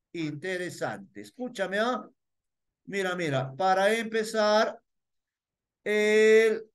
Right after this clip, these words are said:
rectángulo lo tengo que partir ¿en cuántas partes? En cuatro. Ya, lo voy a partir en cuatro. Mucha atención, por favor.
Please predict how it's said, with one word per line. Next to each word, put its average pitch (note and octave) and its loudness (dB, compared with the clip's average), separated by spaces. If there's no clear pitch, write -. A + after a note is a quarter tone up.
rectángulo G#3 -2
lo F3+ -6
tengo G#3 -6
que G3 -6
partir G3 -6
¿en F#3 -8
cuántas A3 -4
partes? G3 -4
En B3 2
cuatro. B3 4
Ya, C3+ -2
lo C#3 -4
voy G3 0
a A3+ -2
partir F#3+ -6
en F#3+ -8
cuatro. C3+ -6
Mucha G#3+ -6
atención, F#3+ -6
por G3+ -8
favor. F#3+ -2